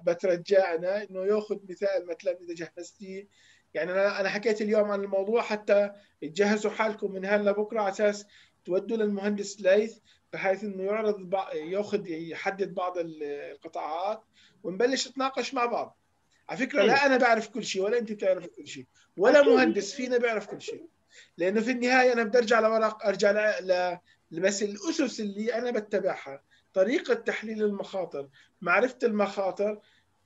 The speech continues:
Speaker 1: نفس الطرق. في النهاية أنا بدي أرجع أقدر، أقرأ مصدري وين، كيف بدي أشت-، أتعامل مع المخطر. هي ال-، الطريقة هي المهم حتى أقدر أصل للمخطر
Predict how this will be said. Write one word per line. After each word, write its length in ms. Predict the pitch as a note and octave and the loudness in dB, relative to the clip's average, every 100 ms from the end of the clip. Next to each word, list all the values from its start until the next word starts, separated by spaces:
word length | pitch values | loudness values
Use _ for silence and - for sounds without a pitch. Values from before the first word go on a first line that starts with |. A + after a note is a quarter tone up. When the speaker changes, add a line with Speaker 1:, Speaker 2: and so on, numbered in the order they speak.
| _ | _
Speaker 1:
نفس 340 | A3+ F4+ - E4 | -4 -2 -2 -6
الطرق. 460 | - G3 E3 - _ | -4 -4 -4 -6 _
في 80 | - | -8
النهاية 300 | A3+ G#3+ A#3 | -2 2 2
أنا 120 | A#3 | 0
بدي 240 | G3+ G3+ A3 | -2 0 0
أرجع 340 | A3 G#3 G#3 | 0 0 0
أقدر، 600 | G3+ - G#3 G#3 F#3+ G#3 G#3 - | 0 -6 -6 -4 0 -2 -2 -12
أقرأ 440 | - A3 G#3+ - _ _ _ - | -6 0 0 -2 _ _ _ -10
مصدري 520 | E3 G#3 G#3 A3+ A3 | -2 -2 0 0 0
وين، 340 | A3 A3 G#3+ | 2 2 2
كيف 240 | G#3 G#3 G#3 | 2 4 4
بدي 260 | G#3 G#3+ | 2 -4
أشت-، 220 | G3+ - - | -4 -6 -10
أتعامل 460 | F#3+ G3+ G#3 G3+ | -2 0 2 0
مع 140 | G3 G3 | -2 -4
المخطر. 540 | G#3 G3+ - A#3 A#3+ _ _ _ - | -4 -4 -4 -4 -4 _ _ _ -4
هي 180 | F#3+ | -2
ال-، 460 | G3+ G3+ - D#3+ D#3+ | -2 -6 -16 -18 -18
الطريقة 600 | - F#3+ A#3+ D4 A3+ G#3+ | -2 0 0 -2 0 0
هي 140 | A3+ | 2
المهم 420 | A3 F#3+ G3 G#3+ G#3 | 0 -2 -4 -4 -6
حتى 260 | G3+ - | -14 -10
أقدر 360 | G3+ G3 G3 F#3+ F#3+ | -8 -4 -4 -4 -8
أصل 300 | - F#3 F#3 | -6 -6 -6
للمخطر 540 | E3+ F#3 - A3 | -8 -10 -8 -6